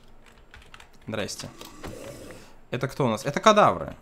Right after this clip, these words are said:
О, здрасте, кадавры. Короче, кадавры живут вот в такой вот локации. У них тут эндер жем-, ж-, эндер жемчуга есть. Давай пока скинем все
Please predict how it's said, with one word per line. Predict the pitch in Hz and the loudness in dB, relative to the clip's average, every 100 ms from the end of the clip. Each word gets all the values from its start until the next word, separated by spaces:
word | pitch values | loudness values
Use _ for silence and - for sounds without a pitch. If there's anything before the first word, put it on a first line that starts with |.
| - | -6
О, | 147 95 | -4 -4
здрасте, | 113 101 - - | -2 -4 -4 -8
кадавры. | 98 95 87 117 147 127 - - - - - - - _ - - - - - - | -4 -2 -2 -4 -8 -12 -20 -20 -20 -20 -20 -20 -20 _ -20 -20 -20 -20 -20 -2
Короче, | 143 165 | 0 0
кадавры | - 147 196 185 | 2 4 6 4
живут | 135 170 170 | 2 0 -2
вот | 147 | -6
в | - | -4
такой | 143 131 147 | -4 0 0
вот | 131 | 0
локации. | 127 120 185 202 - 110 | -2 0 2 0 -2 -2
У | |
них | 110 127 | -2 -2
тут | 123 117 | -4 -2
эндер | 117 120 123 | -2 -2 -4
жем-, | 123 120 120 - | -2 -2 -4 -6
ж-, | 120 113 131 131 | -6 -4 -4 -4
эндер | 147 156 143 | 0 2 2
жемчуга | 123 135 131 135 127 202 | 2 0 0 0 2 2
есть. | 135 87 - - - - - - - - - - - - - - - | 2 -2 -8 -16 -20 -20 -20 -20 -20 -20 -20 -20 -20 -20 -20 -20 -8
Давай | 117 117 | -4 -4
пока | - 117 | -4 -6
скинем | - 170 190 113 | -6 -4 -4 -4
все | - 98 | -6 -8